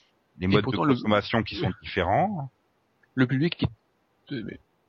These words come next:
Speaker 2: parce que faut savoir, enfin, le public est toujours là. Enfin, je sais pas, la, la semaine dernière, quand on a,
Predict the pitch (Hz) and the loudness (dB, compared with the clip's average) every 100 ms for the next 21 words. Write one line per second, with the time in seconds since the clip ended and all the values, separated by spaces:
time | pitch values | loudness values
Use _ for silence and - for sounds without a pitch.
0 | - 135 127 - 139 120 143 123 110 - | -18 -8 -6 -4 0 2 2 0 0 -2
1 | 123 120 113 127 165 139 117 117 - 139 | -4 -2 0 4 4 2 -2 -2 -4 0
2 | 117 120 113 123 120 - 117 139 127 113 | 2 2 0 -4 -6 -4 -2 0 -2 -2
3 | 117 | -4